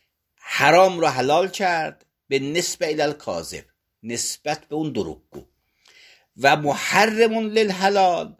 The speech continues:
حلالی رو برا-، حرام کرد نسبت به اون محق، اون بیچاره دیگه نسبت ن-، به ن-، به مال خودش نمی‌تونه تصرف کنه، اون نصف مالی که به طرف داد، چون ذی حق او بوده،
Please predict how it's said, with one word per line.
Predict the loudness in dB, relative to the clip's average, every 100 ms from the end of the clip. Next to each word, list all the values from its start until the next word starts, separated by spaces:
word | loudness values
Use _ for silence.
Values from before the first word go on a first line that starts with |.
| _ _ _ _ _ _
حلالی | -16 -10 -8 -4 2 4 8 8 6 2 -2
رو | -2
برا-، | 0 0 0 -4 -10
حرام | -6 0 4 4 2
کرد | 0 2 2 0 -6
نسبت | -10 -10 -8 -10 -8
به |
اون | -8 -6
محق، | -6 -6 -2 -2 -4 _ -20 _ _ _
اون | -12 -10
بیچاره | -8 -8 -4 -4 -4
دیگه | -4 -4
نسبت | -4 -8 -12 -12 -12
ن-، | -16 -12
به | -10
ن-، | -8 -8 -8
به | -6 -4
مال | -2 -2 -2
خودش | -6 -4 -2 -2 -6 _ _ -14
نمی‌تونه | -8 -6 -6 -8 -12 -10
تصرف | -10 -8 -8 -8 -12
کنه، | -14 -12
اون | -10 -8
نصف | -6 -8 -8
مالی | -8 -8 -8
که | -8 -8 -10 -20 -20
به | -16
طرف | -10 -8 -8 -10
داد، | -12 -12 _ _ _ _ _ -20 -20 -20
چون | -14 -12 -14 _ _ _ _
ذی | -10 -6
حق | -4 -4 -6 -4
او | 0 0
بوده، | -2 -8 -6 -8 -8